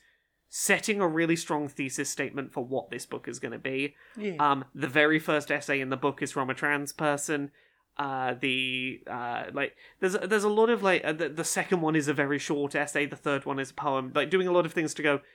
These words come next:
Speaker 1: "This is what this book can be," early on, to
Speaker 2: Hmm.
Speaker 1: set expectations, and I think that's a really strong start.
Speaker 2: Yeah.
Speaker 1: I am maybe a little over half, maybe two-thirds of the way in,
Speaker 2: You're
Speaker 1: and
Speaker 2: definitely over half.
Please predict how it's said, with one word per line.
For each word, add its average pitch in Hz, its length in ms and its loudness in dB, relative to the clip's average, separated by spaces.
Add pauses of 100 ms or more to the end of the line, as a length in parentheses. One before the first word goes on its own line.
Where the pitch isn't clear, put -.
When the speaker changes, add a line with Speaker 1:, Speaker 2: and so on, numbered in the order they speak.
(220)
Speaker 1:
"This 160 180 2
is 156 120 0
what 147 160 2
this 147 120 0
book 143 240 0
can 139 300 -2
be," 131 240 0
early 127 320 -2
on, 165 360 0 (140)
to 220 120 -6
Speaker 2:
Hmm. 196 60 -2
Speaker 1:
set 160 220 0
expectations, 143 680 -2
and 120 80 -4
I 135 80 0
think 135 220 -4
that's 139 200 -8
a 139 60 -8
really 123 200 -4
strong 123 280 -10
start. 190 420 -4 (160)
Speaker 2:
Yeah. 214 220 -6 (580)
Speaker 1:
I 165 240 2
am 165 340 0
maybe 208 840 0
a 196 60 -2
little 208 200 6
over 214 160 2
half, 214 360 -2
maybe 185 200 -4
two-thirds 190 440 -2
of - 40 -16
the 180 60 -12
way 185 240 -2
in, 214 140 -2 (200)
Speaker 2:
You're 139 100 -2
Speaker 1:
and 139 260 -2
Speaker 2:
definitely 156 400 -6
over 143 260 -6
half. 143 440 -8